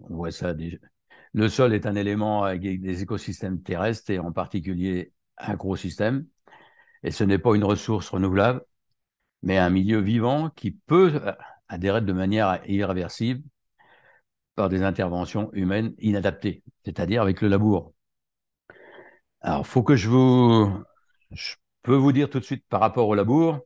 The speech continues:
par rapport au labour, c'est que j'avais quinze ans, j'ai, j'ai dé-, j'ai démoli des, des prairies naturelles qui étaient à six pour cent de matière organique.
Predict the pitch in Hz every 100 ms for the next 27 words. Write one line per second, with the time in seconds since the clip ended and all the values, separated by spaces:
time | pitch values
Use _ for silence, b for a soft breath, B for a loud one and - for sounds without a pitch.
0 | _ _ _ _ _ _ _ _ _ _
1 | B B B B B _ _ _ _ _
2 | _ _ - 117 107 - 104 98 92 131
3 | 147 151 - - - - 127 123 120 117
4 | 104 101 101 98 98 98 98 - _ _
5 | _ _ _ _ _ _ _ _ _ _
6 | _ _ _ - 95 120 110 120 123 120
7 | 117 165 185 180 90 120 107 - _ 107
8 | 90 107 110 127 _ - 101 82 104 110
9 | 123 123 123 110 104 98 92 90 87 92
10 | 104 120 127 110 98 104 131 165 - _
11 | - b b b b b _ _ _ _
12 | - 95 - 147 165 104 - 147 - 101
13 | 135 131 113 123 110 101 95 -